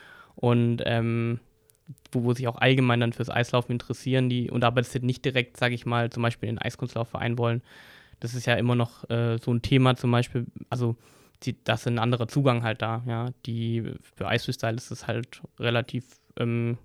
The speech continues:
ja, schmal, dieser Zugang. Man kann es halt, äh, man, wenn man sieht, kann man's, man braucht jetzt nicht direkt, äh, Trainingsstunden oder so dafür, dass man da quasi schon erste Sachen lernen kann oder so.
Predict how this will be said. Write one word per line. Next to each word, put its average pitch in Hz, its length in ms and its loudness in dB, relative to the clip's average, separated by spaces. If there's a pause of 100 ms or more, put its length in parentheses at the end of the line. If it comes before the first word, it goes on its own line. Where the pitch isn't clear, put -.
(160)
ja, 113 180 2
schmal, 123 320 2
dieser 117 240 -2
Zugang. 117 340 -2
Man 113 140 -4
kann 117 240 -2
es - 180 -6
halt, 117 220 -2 (480)
äh, 120 220 2
man, 117 300 0
wenn 120 120 2
man 120 160 2
sieht, 131 280 0
kann 123 140 0
man's, 120 220 -4
man 117 120 -2
braucht 120 220 2
jetzt 127 140 0
nicht - 320 -4
direkt, - 460 -4
äh, 117 180 0
Trainingsstunden 131 760 2
oder 117 160 2
so 120 120 0
dafür, 120 380 2
dass 117 200 -4
man 117 160 -2
da 117 100 -2
quasi 117 340 -4
schon - 140 -6
erste 120 280 -6
Sachen 117 260 -6
lernen 120 260 2
kann 123 200 -8
oder 117 220 -4
so. 123 200 -4